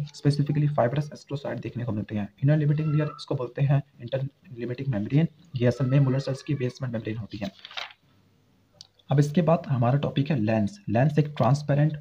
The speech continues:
बाइकॉन्वेक्स body है और ये किसके दरमियान पड़ा हुआ होगा? Lens anteriorly iris और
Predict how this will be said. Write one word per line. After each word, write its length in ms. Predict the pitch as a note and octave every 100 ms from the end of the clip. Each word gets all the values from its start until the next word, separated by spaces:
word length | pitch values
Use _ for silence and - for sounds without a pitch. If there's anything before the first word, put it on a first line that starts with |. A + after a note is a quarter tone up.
| C3
बाइकॉन्वेक्स 680 | G#2+ C#3 D3 C#3+ C#3+ -
body 220 | C#3 C3+
है 300 | D3 D#3+ D#3+ -
और 60 |
ये 60 | A2
किसके 300 | - - D3+
दरमियान 300 | C3+ C3+ D3
पड़ा 220 | D3 C3+
हुआ 140 | C#3+ C3
होगा? 240 | C3+ D#3+ - _ -
Lens 320 | A#2 F3+ - - D3 - - - - _ _ _ _ _ _ _ _ -
anteriorly 460 | C3+ D#3 D3 D#3 F#3 - _ - - - B2
iris 220 | C3 G3+ - - -
और 180 | B2